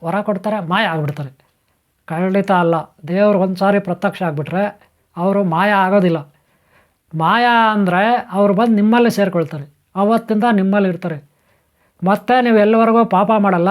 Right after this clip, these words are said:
ಎಲ್ಲಿವರೆಗೂ ಆ ದೈವಕ್ಕೆ ಅಪಚಾರ ಮಾಡಲ್ಲ, ಅಲ್ಲಿವರೆಗೂ ನಿಮ್ಮಲ್ಲೇ ಇರುತ್ತೆ ಆ ವರದ ಶಕ್ತಿ. ಅವರು ಆ, ಆ ಶಕ್ತಿ ನಿಮ್ಮಲ್ಲೇ, ವರ ಅಂದ್ರೆ ನಿಮ್ಮಲ್ಲೇ ಇರೋದವರು. ನೀವು ಯಾವುದೇ ದೇವರನ್ನ ಕುರಿತು ತಪಸ್ಸು ಮಾಡಿ, ವರ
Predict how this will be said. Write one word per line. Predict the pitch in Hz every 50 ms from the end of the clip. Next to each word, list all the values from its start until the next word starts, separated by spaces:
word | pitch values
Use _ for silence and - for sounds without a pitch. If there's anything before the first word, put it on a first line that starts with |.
| 208
ಎಲ್ಲಿವರೆಗೂ | 214 196 196 202 208 208 214 220 220 220
ಆ | 220 208 196
ದೈವಕ್ಕೆ | 170 147 175 190 202 220 214 - 190
ಅಪಚಾರ | 160 160 - 170 196 208 208 202
ಮಾಡಲ್ಲ, | 185 175 170 165 165 175
ಅಲ್ಲಿವರೆಗೂ | 196 202 180 180 190 202 202 202 208 208 214 208
ನಿಮ್ಮಲ್ಲೇ | 185 180 180 190 196 196 196 202 208 202
ಇರುತ್ತೆ | 185 185 185 185 175
ಆ |
ವರದ | 160 160 165 175 160 185
ಶಕ್ತಿ. | 170 - 175 165 - - 165 147 147 - _ _ _ _ _ _ _ _ -
ಅವರು | 160 170 180 185 196
ಆ, | 202 165 175 185 185 185 160 175 190
ಆ | 196
ಶಕ್ತಿ | 185 - 202 196 196 - 247
ನಿಮ್ಮಲ್ಲೇ, | 208 202 196 208 226 226 214 190
ವರ | 170 175 190 202 220 233 240
ಅಂದ್ರೆ | 226 220 196 226 226
ನಿಮ್ಮಲ್ಲೇ | 208 190 190 190 196 214 208 208 214 202
ಇರೋದವರು. | 180 190 175 180 170 170 170 175 160 147 - _ _ _ _ _ _ _ _ _ _ _ _ _ _ _ _ _ _ _ _ _ -
ನೀವು | 180 196 196
ಯಾವುದೇ | 185 180 170 190 208 214 226 233 226
ದೇವರನ್ನ | 180 208 208 208 208 208 202 208
ಕುರಿತು | 202 202 185 185 202 190
ತಪಸ್ಸು | 196 185 185 196 190 - -
ಮಾಡಿ, | 185 180 170 175 175 147 143 - _ _ _ _ _ _ _ _ _ _ _ _ _ _ _ -
ವರ | 165 165 180